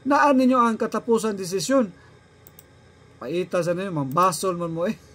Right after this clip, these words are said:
<laughs> Inyo matapasolon. Okay, Florimel Arno Studio.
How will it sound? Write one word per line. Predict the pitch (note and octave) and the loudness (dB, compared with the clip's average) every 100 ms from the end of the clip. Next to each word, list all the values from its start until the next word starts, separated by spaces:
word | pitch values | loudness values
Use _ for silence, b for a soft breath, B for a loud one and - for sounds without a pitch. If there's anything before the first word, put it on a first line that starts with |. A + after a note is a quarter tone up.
| - | -10
<laughs> | F#3 F#3 A#3+ - - G4+ - - - - - A3+ - - - F3+ F3 D#3 D3+ - - - A#3+ | -8 -8 -8 -10 -12 -14 -20 -20 -20 -18 -16 -16 -18 -20 -18 -14 -12 -12 -14 -16 -6 0 4
Inyo | C4 | 6
matapasolon. | C4+ B3+ A#3+ A3+ B3 B3+ C#4+ C#4 b b b A3+ | 6 4 4 4 8 8 8 6 b b b 4
Okay, | B3+ | 4
Florimel | B3 C4 C#4 C#4 C#4 B3+ | 6 6 6 4 2 2
Arno | A#3+ B3 | 0 2
Studio. | B3+ C4+ C4 G#3+ C#4+ | 0 2 0 2 0